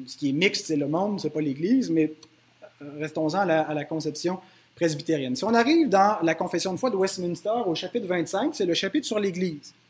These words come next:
Vous voyez, le paragraphe un, on est pas mal en accord avec ce qu'ils affirment. L'Église catholique, le mot catholique est pris au sens d'universel, euh,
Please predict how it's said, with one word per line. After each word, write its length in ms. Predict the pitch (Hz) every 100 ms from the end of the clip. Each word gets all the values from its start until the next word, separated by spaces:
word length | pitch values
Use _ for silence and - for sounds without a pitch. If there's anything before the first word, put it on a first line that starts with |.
| _ _ _ _
Vous 60 | 147
voyez, 380 | 180 226 311 240
le 140 | 180
paragraphe 500 | 233 240 247 254 247 240
un, 200 | 320 320
on 120 | 202
est 60 | 202
pas 120 | 240
mal 160 | 285 254
en 100 | 208
accord 280 | 185 240
avec 240 | 202 175 175
ce 80 | -
qu'ils 260 | 185 160
affirment. 340 | 156 - 127 - _ _ _ _ -
L'Église 460 | 170 180 254 254
catholique, 680 | - 208 180 160 214 - - _ 156
le 80 |
mot 120 | 151 156
catholique 460 | 151 151 160 160
est 80 | 151
pris 220 | 151 156
au 80 | 143
sens 260 | 160 156 147
d'universel, 760 | 147 147 135 - 156 208 262 - - - _ _ 143
euh, 320 | 139 139